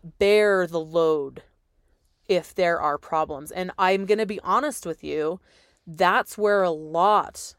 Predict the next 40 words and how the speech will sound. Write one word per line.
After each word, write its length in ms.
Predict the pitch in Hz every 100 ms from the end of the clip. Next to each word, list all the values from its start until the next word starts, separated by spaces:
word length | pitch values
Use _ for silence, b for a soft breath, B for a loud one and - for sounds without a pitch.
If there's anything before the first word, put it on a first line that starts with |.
| _ 202
of 220 | 180 170
my, 420 | 175 170 165 165
like, 220 | 156 156 170
burning 500 | 175 175 190 196 -
out 580 | 180 190 196 196 - -
and, 140 | 190 170
like, 200 | 151 170
losing 480 | 160 208 214 233 220
myself 540 | 214 196 214 196 196
over 160 | 196 196
the 60 |
last 360 | 185 175 175 -
year 120 | 175
and 100 | 175
a 40 |
half, 380 | 170 170 170 170
which 200 | 170 160
I'm 240 | 160 160 156 170
definitely 460 | 170 165 151 156
coming 320 | 151 170 160 160
back 280 | 156 160 -
into, 480 | 170 165 170 160
which 200 | 156 156
I'm 140 | 165 147
grateful 300 | 175 - 180
for, 360 | - 160 160 B B B B B
which 100 | -
I 60 |
wanna 240 | 175 170 - - -
hopefully 460 | 202 185 185 185
have 180 | 170 170
time 240 | - 170 160
to 80 |
talk 300 | - 170 -
to 140 | - 175
you 120 | 160
about 280 | - 156 -
that 160 | -
another 260 | 160 160 165
time. 400 | - 165 160